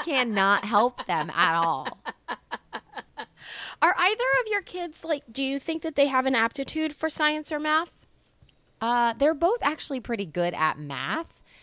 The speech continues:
Speaker 2: Mm-hmm.
Speaker 1: but I don't think, I don't think that they, they both don't love school. I hate that, but they just aren't, they, they're creatives like me. They wanna be dancing and singing and,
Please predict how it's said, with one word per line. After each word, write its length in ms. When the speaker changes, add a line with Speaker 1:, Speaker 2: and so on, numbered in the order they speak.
Speaker 2:
Mm-hmm. 260
Speaker 1:
but 80
I 100
don't 320
think, 420
I 120
don't 420
think 320
that 220
they, 260
they 120
both 220
don't 220
love 220
school. 420
I 140
hate 340
that, 300
but 120
they 120
just 340
aren't, 580
they, 200
they're 180
creatives 540
like 220
me. 300
They 140
wanna 220
be 160
dancing 420
and 160
singing 480
and, 300